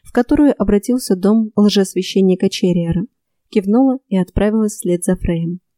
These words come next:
Тот, впрочем, особо не торопился, словно понимая, что я ещё не совсем оправилась после длительного периода вынужденной неподвижности. Как только мы вошли под сень леса, парень остановился и виновато на меня посмотрел.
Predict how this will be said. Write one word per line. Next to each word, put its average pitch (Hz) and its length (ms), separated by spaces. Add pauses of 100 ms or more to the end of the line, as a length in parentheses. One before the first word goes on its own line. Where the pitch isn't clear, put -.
(580)
Тот, - 160
впрочем, 311 520
особо 240 320
не 247 140
торопился, 247 560
словно 180 320
понимая, 185 580 (280)
что - 180
я 262 160
ещё 262 200
не 254 100
совсем 269 380
оправилась 247 480
после 190 280
длительного 190 580
периода 190 460
вынужденной 185 540
неподвижности. 180 840 (840)
Как - 180
только 202 280
мы 190 120
вошли 185 300
под 180 180
сень 175 240
леса, 208 360 (100)
парень 175 300
остановился 175 640
и - 20
виновато 175 480
на 175 100
меня 170 220
посмотрел. 175 600